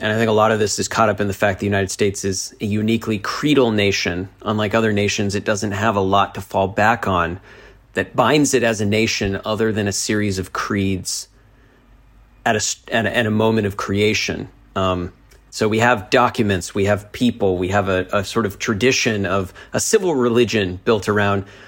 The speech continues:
uh, different kinds of canonical texts and patron saints, uh, and, and people make pilgrimages to go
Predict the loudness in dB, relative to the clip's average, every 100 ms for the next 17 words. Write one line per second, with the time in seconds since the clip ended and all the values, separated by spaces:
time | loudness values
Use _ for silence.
0 | -14 -4 0 2 0 2 2 2 -2 -2
1 | -2 -2 -10 -20 -20 _ _ -2 2 2
2 | 0 -2 0 0 0 -6 -6 -8 -10 -14
3 | -10 -4 -2 0 0 0 -2 -2 -2 -4
4 | -8 -14 -20 -20 -6 -2 0 0 -4 -14
5 | -20 _ _ _ -18 -10 -6 -4 -2 -4
6 | 0 0 0 0 2 2 2 2 0 0
7 | -2 -2 -10 _ -14 0 2 4 2 0